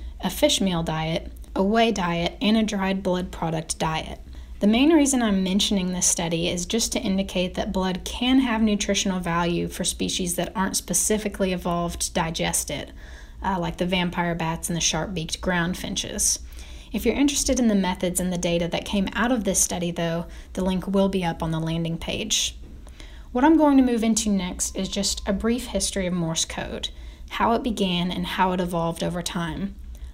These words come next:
Uh, if you haven't seen Let the Right One In, you're probably very confused as to why this would be a topic for the podcast. But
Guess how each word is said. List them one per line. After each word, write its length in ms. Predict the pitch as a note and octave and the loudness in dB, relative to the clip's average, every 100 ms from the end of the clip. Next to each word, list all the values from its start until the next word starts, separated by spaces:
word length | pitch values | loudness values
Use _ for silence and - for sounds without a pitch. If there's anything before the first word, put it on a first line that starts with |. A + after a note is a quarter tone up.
| - | -8
Uh, 120 | F#3 | -6
if 140 | F3 - | -4 -4
you 60 | F3+ | 2
haven't 260 | B3+ C#4+ | 4 4
seen 300 | C#4+ A#3 G#3+ | 2 2 2
Let 140 | F#3+ G3 | 2 0
the 80 | |
Right 200 | G3 F#3 | 0 2
One 140 | G#3 G3+ | 2 2
In, 320 | E3+ F3 G3 - | 2 0 -2 -4
you're 100 | F#3+ | -6
probably 600 | - - F#3+ G3 F#3+ F#3 | -4 -2 2 2 0 -2
very 440 | F3+ F#3 F#3+ G3 | -2 2 4 4
confused 640 | G3 G3+ F#3 F3+ F3+ F3 - | 2 0 -2 -2 -2 -2 -2
as 220 | F#3+ F3+ | -2 -2
to 100 | F#3+ | -2
why 300 | F3 E3+ E3+ | 0 0 0
this 220 | F3 E3+ | 2 2
would 100 | G3 | 2
be 140 | F3 E3+ | 0 -2
a 20 | |
topic 420 | - F3 F3 - | -2 -4 -2 -4
for 120 | - | -4
the 80 | E3 | -4
podcast. 800 | - E3 F3 D3+ F#3+ G3 - - - | -2 -4 -4 -6 -4 -2 -2 -4 -2
But 400 | A3 G3+ - | 2 2 0